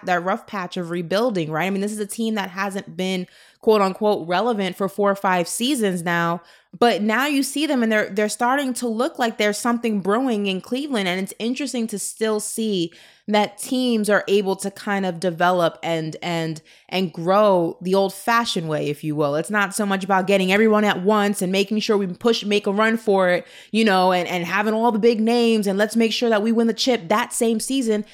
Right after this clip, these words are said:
You can still go ahead and build a team from the bottom up and, and start from ground zero, if you will. And I think it's cool to kind of still see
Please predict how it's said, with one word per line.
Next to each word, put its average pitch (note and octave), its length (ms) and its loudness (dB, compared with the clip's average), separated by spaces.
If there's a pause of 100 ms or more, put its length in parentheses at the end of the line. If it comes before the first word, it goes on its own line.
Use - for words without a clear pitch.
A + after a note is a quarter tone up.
(240)
You C4+ 120 4
can G4 160 4
still F#4+ 320 0
go D#4+ 220 2
ahead D4+ 260 0
and A#3+ 240 0
build A#3+ 320 4
a B3+ 100 0
team C#4 380 -2
from A3+ 140 0
the A3+ 80 2
bottom G#3 480 0
up D4+ 220 -2
and, G3 180 0
and G3+ 180 -2
start A3+ 320 0
from A3 260 -2
ground G#3 340 0
zero, B3+ 360 0
if E3 160 0
you F3+ 80 -2
will. D#3+ 140 4
And E3+ 140 0
I F#3 60 2
think A#3+ 200 -2
it's A3 120 0
cool C4+ 300 -4
to A3 60 -2
kind G3+ 260 -4
of F#3 80 -4
still G3+ 240 -4
see G3+ 480 -2